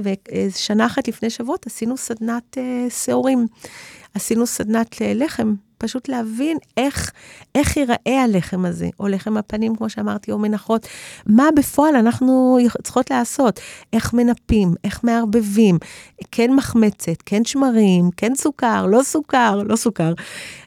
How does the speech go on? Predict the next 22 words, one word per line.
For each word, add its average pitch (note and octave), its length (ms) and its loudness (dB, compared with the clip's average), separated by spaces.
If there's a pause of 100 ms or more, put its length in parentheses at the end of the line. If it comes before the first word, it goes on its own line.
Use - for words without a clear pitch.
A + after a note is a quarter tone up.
איך, A3 240 0 (180)
שזה G#3 280 2
היה G#3+ 340 4
סדנה G3 540 2
מאלפת. F#3+ 840 2
יש G#3+ 260 -4
לנו G#3 220 -2
גם, G3 320 0
אה, F#3 400 0 (320)
תכשיטנית, G3 840 0 (640)
ועשינו F#3+ 880 0
סדנת G3 380 0
תופי G3+ 280 0
מרים, C4+ 500 4 (340)
מרים G#3 480 4
השתמשה G#3 600 0
על G3+ 120 2
התופים G3+ 560 0
לגאולה, F3+ 540 4
אז F3+ 100 0
עשינו G3 320 0
סדנה F#3 540 0